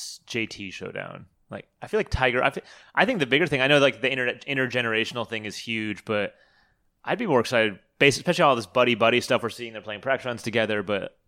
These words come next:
like, we could see a Tiger Phil showdown, which we've wanted for decades. And so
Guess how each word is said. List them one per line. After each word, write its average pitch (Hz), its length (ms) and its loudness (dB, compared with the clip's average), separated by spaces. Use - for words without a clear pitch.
like, 92 160 -4
we 127 120 -8
could 196 80 -8
see 214 100 -6
a 135 60 -2
Tiger 120 320 0
Phil 127 340 -2
showdown, 82 580 -4
which 110 220 -4
we've 107 200 0
wanted 101 640 0
for 90 500 -4
decades. 101 800 -4
And 113 140 -10
so 101 400 -2